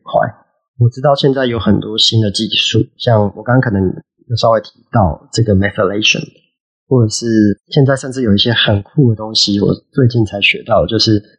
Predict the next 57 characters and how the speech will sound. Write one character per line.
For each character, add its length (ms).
tumor 400
的 100
D 160
N 160
A， 400
当 140
它 420
进-， 200
这 140
所 140
谓 60
C 200
T 120
D 160
N 120
A， 120
它 120
其 160
实 180
跟 200
C 260
F 100
D 140
N 80
A 160
在 340
fragment 420
上 220
会 80
有 80
差 340
异。 40
我 100
们 40
把 160
这 120
个， 180
这 100
个 80
新 220
的 80
领 160
域 100
叫 120
做 100
fragmentomics。 1200
你 160
只 220
单 240
看 200
它 120
的 80
片 260
段， 220
就 80
可 100
以 100